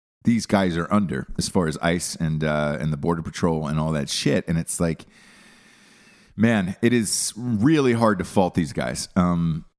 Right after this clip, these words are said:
you know, I, I look, I look at them the same way as, as I, I look at, uh, the, the men and women in blue.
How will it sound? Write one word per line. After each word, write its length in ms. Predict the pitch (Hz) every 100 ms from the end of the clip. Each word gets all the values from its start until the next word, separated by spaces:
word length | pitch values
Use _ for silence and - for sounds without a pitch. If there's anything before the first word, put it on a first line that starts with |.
| _
you 100 | 110
know, 180 | 90 78 -
I, 120 | -
I 260 | 92 85
look, 240 | 120 156 175
I 80 | 151
look 240 | 170 -
at 80 | 165
them 160 | 147
the 80 | 131
same 280 | - 123 113
way 260 | 98 98 95
as, 220 | 85 -
as 320 | - 90 80
I, 120 | 92 90
I 180 | 87 87
look 300 | 90 95 104
at, 460 | 90 80 - - -
uh, 440 | 85 85 82 80
the, 920 | - - - - - - - 87 87 85
the 80 | 90
men 220 | 90 98
and 140 | 98 95
women 220 | 95 92
in 100 | 87
blue. 340 | 98 127 120